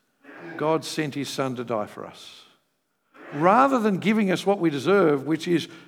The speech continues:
condemnation, God showed us grace and mercy. And so if we know that, as I pray we do, how can we then stand in judgment over other people? Let's work at putting off judgmentalism.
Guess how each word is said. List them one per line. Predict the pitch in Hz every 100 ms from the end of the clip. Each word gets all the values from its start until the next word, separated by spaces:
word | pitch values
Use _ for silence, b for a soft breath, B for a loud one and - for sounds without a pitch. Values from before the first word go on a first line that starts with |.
| B -
condemnation, | - 214 202 175 156 165 196 - 117 95 113 _ _ _ b b b -
God | 147 156
showed | - 156 139
us | 135
grace | 143 139 127 123
and | 117
mercy. | 101 - - _ _ _ _ _ b b b
And | -
so | 185
if | 240 -
we | 226 175
know | 185 277 240
that, | 117 98 180 190 - _ _ _ _ _ _ _ -
as |
I | 120
pray | - 147 131
we | 113
do, | 120 120 95 - - -
how | 143 170 196
can | 190 165
we | 147
then | 131 139 120
stand | 110 - 139 131 123
in | 117 123 113
judgment | 117 127 - 98 101 - b b b -
over | 117 107 110
other | 107
people? | 104 98 - - _ _ _ _ _ _ _ _ _ _ _ _ _ _ -
Let's | 180 -
work | 175 165
at | 160 -
putting | 160 143
off | 139 139 - -
judgmentalism. | 135 127 98 113 101 101 87